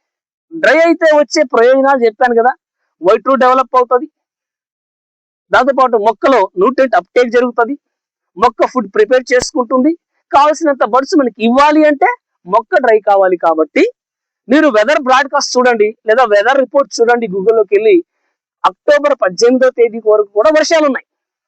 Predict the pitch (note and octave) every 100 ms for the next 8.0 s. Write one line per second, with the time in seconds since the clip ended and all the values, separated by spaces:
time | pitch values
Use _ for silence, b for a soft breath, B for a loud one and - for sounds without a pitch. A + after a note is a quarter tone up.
0 | _ - G#3+ C#4+ D4 C#4 D4 D4+ E4+ D#4
1 | - A3+ D4+ - B3 A3 B3+ - C#4 E4+
2 | F4 D4 C4+ D#4+ D#4+ _ _ - F3 A3
3 | C#4+ C#4+ C4+ B3 A#3+ B3+ A3+ F#3+ - B3
4 | A#3 G#3 G3+ G3+ F#3+ G#3+ G3+ A#3 F#3 F3+
5 | F3 D3+ - D#4+ F4 _ _ _ - G#4
6 | A#3 - G4+ E4+ D#4 E4 A3 G#3+ A3 B3+
7 | A#3+ F#3 F#3 G3 G#3 G#3+ G#3+ F3+ E3